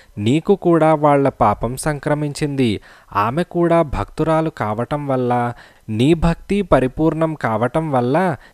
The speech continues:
నీ పట్ల భగవంతుడు కరుణించాడు. ఆయన నిన్ను పవిత్రుణ్ణి చేసే కార్యక్రమం ఆరంభించాడు. యాదృచ్ఛికంగా జరిగిన సంఘటనలన్నీ దానికి సంబంధించినవే.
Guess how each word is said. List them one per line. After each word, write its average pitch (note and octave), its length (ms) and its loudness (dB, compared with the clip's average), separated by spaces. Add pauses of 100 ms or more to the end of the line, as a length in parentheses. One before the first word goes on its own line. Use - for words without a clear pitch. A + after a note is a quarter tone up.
(100)
నీ A#2 200 2
పట్ల D#3 480 0
భగవంతుడు C#3+ 800 -2
కరుణించాడు. D3+ 920 -2 (280)
ఆయన D3 400 -2
నిన్ను C#3 320 -2
పవిత్రుణ్ణి D#3 720 -2 (100)
చేసే C#3 320 0
కార్యక్రమం C3 920 -4 (100)
ఆరంభించాడు. A2+ 1000 0 (360)
యాదృచ్ఛికంగా D#3+ 1080 -2
జరిగిన D3 460 -2
సంఘటనలన్నీ C#3 1120 -2
దానికి C#3+ 460 -2
సంబంధించినవే. C3+ 1200 -2